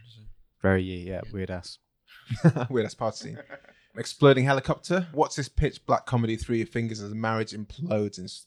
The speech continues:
Speaker 3: painful slow motion? Four stars. And we all know Exploding Helicopter, and that's very high.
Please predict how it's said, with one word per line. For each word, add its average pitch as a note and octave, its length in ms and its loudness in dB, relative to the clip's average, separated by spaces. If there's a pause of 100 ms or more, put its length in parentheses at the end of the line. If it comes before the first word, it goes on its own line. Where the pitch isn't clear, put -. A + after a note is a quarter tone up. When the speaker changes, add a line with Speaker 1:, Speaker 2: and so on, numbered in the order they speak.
Speaker 3:
painful G#2+ 360 -2
slow G#2 200 -10
motion? G2+ 420 -10 (320)
Four A2 220 6
stars. F#2 440 -4 (440)
And A#2+ 240 4
we D#3 120 6
all C#3 120 8
know C#3 300 -2 (680)
Exploding G#2 420 -2
Helicopter, G#2 680 -8
and A2 180 -6
that's - 320 -6 (380)
very A#2+ 180 6
high. G#2+ 220 0